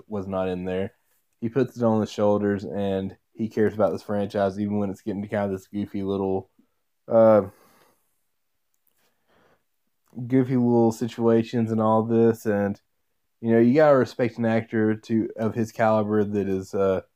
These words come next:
taking his job so seriously and caring about his craft, even whenever the franchise itself has became kind of a hitter, or I wouldn't say a laughing stock, but it, it de-, definitely has hit a low.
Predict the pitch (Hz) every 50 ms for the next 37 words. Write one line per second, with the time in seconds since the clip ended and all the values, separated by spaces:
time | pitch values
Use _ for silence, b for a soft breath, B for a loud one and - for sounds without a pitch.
0 | _ _ _ _ _ _ _ _ _ - 139 131 127 131 131 123 123 117 107 113
1 | 113 110 110 104 107 - 113 110 107 - 117 110 110 107 104 - - 110 107 107
2 | 107 101 92 95 98 98 95 98 - - 117 110 107 107 107 98 107 104 101 104
3 | 98 90 - - - 101 95 92 92 92 - _ _ _ _ _ _ _ _ _
4 | _ - 113 110 104 104 107 104 107 104 104 104 101 101 104 101 101 101 95 92
5 | 95 101 - - 107 104 104 - 110 101 98 92 87 - 107 98 95 95 95 -
6 | - 104 - 107 98 98 101 - 107 98 98 98 92 95 92 90 90 87 87 _
7 | _ _ _ _ _ _ _ - 123 117 117 117 107 - - - 110 107 101 98
8 | 95 - - - - 117 123 117 113 - 113 104 98 101 101 101 98 107 101 -
9 | - - 107 104 104 95 98 101 95 95 104 73 85 104 117 117 104 98 107 107
10 | 113 117 - - - 110 117 120 120 - 135 131 127 123 120 117 110 107 107 -
11 | - 113 98 98 90 95 92 92 98 110 117 117